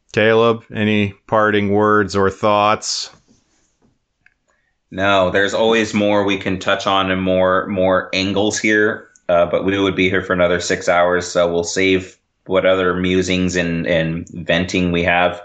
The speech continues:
Speaker 2: I'm sure, for another time, and we'll give you more updates on Satanism.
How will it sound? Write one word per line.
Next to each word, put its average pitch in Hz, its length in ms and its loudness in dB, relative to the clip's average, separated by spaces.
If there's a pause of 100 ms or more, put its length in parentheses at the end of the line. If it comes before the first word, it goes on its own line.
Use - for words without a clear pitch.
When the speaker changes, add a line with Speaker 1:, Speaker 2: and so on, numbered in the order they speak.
(1080)
Speaker 2:
I'm 98 80 -12
sure, 92 200 -2
for 90 120 -2
another 101 260 2
time, 110 380 0
and 90 120 -4
we'll 85 120 -4
give 90 180 -4
you 87 80 -2
more 85 220 0
updates 82 400 -2
on 78 280 -4
Satanism. 82 680 -4